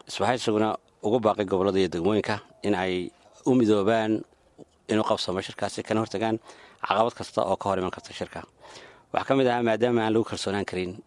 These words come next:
intii fashilisay doorashada oo ah inta ku jirta xukuumadda Silaanyo maanta, ayna suurto gelin karin doorasho inoo qabsoonta, inay laga maarmaan tahay shir. Shirkaasina uu hoggaamiyo mudane Silaanyo.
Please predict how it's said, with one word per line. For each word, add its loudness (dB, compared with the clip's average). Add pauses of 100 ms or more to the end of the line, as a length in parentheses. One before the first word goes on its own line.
(280)
intii 2
fashilisay -4
doorashada 0 (260)
oo 2
ah 2 (320)
inta -2
ku -4
jirta -6
xukuumadda -6
Silaanyo -4
maanta, -2 (880)
ayna 2
suurto -2
gelin 2
karin -4 (920)
doorasho 0 (360)
inoo 2
qabsoonta, -4 (760)
inay 4
laga 2
maarmaan 2
tahay -6
shir. -8
Shirkaasina -2
uu 2
hoggaamiyo -2
mudane -2
Silaanyo. -4